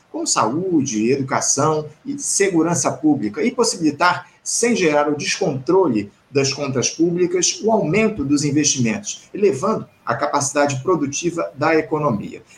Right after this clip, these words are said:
Dentre os principais pontos aí, prevê-se atrelar as despesas às receitas no nosso país, que o crescimento máximo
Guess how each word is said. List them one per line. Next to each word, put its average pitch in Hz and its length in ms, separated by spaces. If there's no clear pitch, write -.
Dentre - 280
os 131 120
principais 143 500
pontos 165 340
aí, 143 140
prevê-se 156 480
atrelar 156 800
as 127 200
despesas 233 880
às 214 240
receitas 180 680
no 120 100
nosso 117 240
país, 95 280
que - 80
o 139 60
crescimento 185 600
máximo 147 640